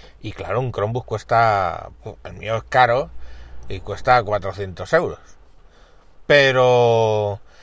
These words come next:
pero claro, es que cada vez es evidente que con menos se hace más.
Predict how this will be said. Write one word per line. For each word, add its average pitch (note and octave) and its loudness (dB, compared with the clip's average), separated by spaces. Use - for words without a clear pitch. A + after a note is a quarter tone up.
pero A#2 -2
claro, D#3+ 6
es C#3+ 2
que C#3+ -2
cada C3 4
vez C#3+ 2
es C#3 -6
evidente C3 -2
que A#2+ -6
con G#2 -8
menos A#2+ -6
se - -6
hace A#2+ -6
más. F2+ -14